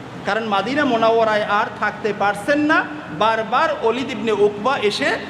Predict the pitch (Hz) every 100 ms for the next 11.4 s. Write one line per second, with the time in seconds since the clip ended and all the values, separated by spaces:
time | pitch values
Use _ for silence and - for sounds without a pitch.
0 | - - 226 233 226 220 220 220 175 156
1 | 151 180 190 220 196 202 208 208 196 175
2 | 170 214 220 220 185 165 185 214 220 180
3 | 175 135 - - - 254 269 214 202 254
4 | 233 220 196 190 220 269 277 220 220 240
5 | 247 220 233 285 277 160 - - - 180
6 | - 233 254 254 233 220 214 220 226 202
7 | 240 285 311 302 196 196 196 190 160 156
8 | 139 123 - - - - - - - 156
9 | 233 262 240 226 202 - 180 202 208 208
10 | 196 190 190 175 190 202 185 180 175 185
11 | 185 160 165